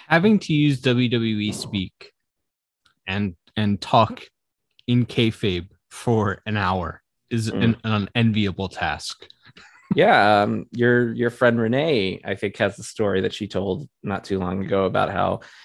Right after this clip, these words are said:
Speaker 2: she, like, called Tyson Fury one of his nicknames, but it wasn't the nickname Vince wanted her to, her to
Speaker 1: She
Speaker 2: use.
Speaker 1: called him the Gypsy King instead of the lineal world champion or whatever.
Speaker 2: Right.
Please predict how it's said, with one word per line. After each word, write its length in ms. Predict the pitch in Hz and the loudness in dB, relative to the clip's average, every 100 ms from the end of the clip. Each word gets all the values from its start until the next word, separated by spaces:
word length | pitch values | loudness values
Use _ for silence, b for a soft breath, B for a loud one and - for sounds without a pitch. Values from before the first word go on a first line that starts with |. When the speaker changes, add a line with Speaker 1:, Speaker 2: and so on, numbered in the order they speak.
| B | B
Speaker 2:
she, 200 | - 127 | 0 2
like, 380 | 117 107 - - _ | 4 4 2 -12 _
called 560 | - 120 120 120 117 - - _ - | -2 4 6 6 2 -2 -18 _ -4
Tyson 440 | 123 110 - 110 | -2 0 -2 -6
Fury 720 | - 113 107 104 107 104 107 - _ _ _ _ _ _ _ _ | -4 0 0 2 2 0 -2 -6 _ _ _ _ _ _ _ _
one 220 | 117 123 | 2 4
of 180 | 123 123 | 6 4
his 220 | 143 131 | 2 2
nicknames, 840 | 117 120 - 135 135 143 156 165 - 123 | 2 0 0 -2 0 0 -4 -6 -12 0
but 120 | 120 | 2
it 120 | 117 | 2
wasn't 320 | 120 117 120 98 | 2 0 0 -4
the 120 | 113 | -2
nickname 560 | 113 - 120 110 113 | -2 -4 -2 0 0
Vince 360 | 104 110 107 - | 0 -2 -4 -6
wanted 360 | 107 104 113 113 | -2 2 2 4
her 180 | 113 | 4
to, 140 | 113 120 _ _ _ _ _ | 4 0 _ _ _ _ _
her 120 | - 120 | 0 2
to 80 | |
Speaker 1:
She 160 | 120 127 | 4 4
Speaker 2:
use. 120 | 123 | 4
Speaker 1:
called 160 | 131 180 | 6 6
him 120 | 190 | 6
the 80 | 160 | 4
Gypsy 480 | 120 151 - - 131 | 4 2 2 -2 -2
King 400 | - 127 120 117 | 0 2 2 2
instead 360 | 101 - 123 110 | -2 -4 -2 -2
of 140 | 101 | -2
the 120 | 101 | -4
lineal 540 | 101 110 107 104 98 95 | -2 0 0 0 0 -2
world 260 | 90 90 | -2 -4
champion 520 | 85 90 80 - 57 71 | -4 -6 -6 -8 -14 -14
or 140 | 76 | -8
whatever. 300 | 90 90 69 | 0 0 0
Speaker 2:
Right. 240 | - - | -8 -16